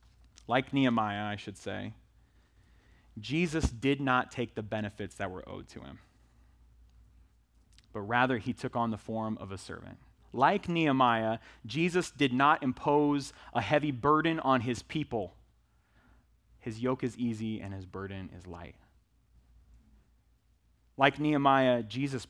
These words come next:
persevered in hard work through opposition, through pain,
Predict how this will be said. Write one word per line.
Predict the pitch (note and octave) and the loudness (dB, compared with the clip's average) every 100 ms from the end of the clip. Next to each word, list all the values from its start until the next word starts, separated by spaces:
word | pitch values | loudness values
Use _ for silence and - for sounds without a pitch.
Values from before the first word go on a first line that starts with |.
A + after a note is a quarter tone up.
| _ | _
persevered | - D3+ C#3+ - G#2 G#2+ A2+ G#2 F2+ - - _ _ _ _ G2 | -10 -4 -4 -4 -12 -6 -6 -6 -10 -14 -20 _ _ _ _ -18
in | |
hard | G2 - B2 A#2+ A2 | -16 -10 -4 -4 -4
work | G2+ G2 - - - _ _ _ _ _ | -8 -10 -12 -20 -20 _ _ _ _ _
through | C3 G#2+ | -10 -8
opposition, | G#2+ A2+ G2 G2+ F#2+ - F2+ - _ _ _ _ _ _ _ _ _ _ _ | -8 -8 -10 -10 -10 -14 -16 -18 _ _ _ _ _ _ _ _ _ _ _
through | A2 | -14
pain, | - A2 G#2 G2 | -12 -10 -10 -10